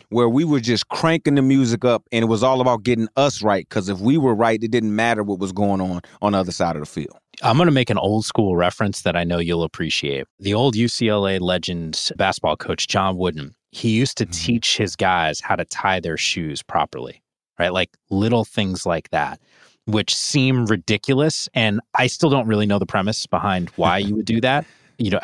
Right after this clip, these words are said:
Speaker 2: do you double knot it? You just don't want it to, you know, the shoelaces to get untied during the game, whatever the reason. But the point is, it's all about the details.
Speaker 1: It is.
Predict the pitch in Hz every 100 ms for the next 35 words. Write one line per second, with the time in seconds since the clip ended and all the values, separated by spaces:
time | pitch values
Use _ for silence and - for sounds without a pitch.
0 | 104 90 85 95 90 87 135 139 113 92
1 | 87 98 87 85 - 85 82 95 80 80
2 | 78 73 - 156 131 - 127 107 107 -
3 | 113 98 92 95 143 127 - - 156 202
4 | 185 147 127 98 - 127 202 180 131 113
5 | 127 107 101 - 82 80 - - - -
6 | - - - _ _ _ - 92 90 127
7 | 113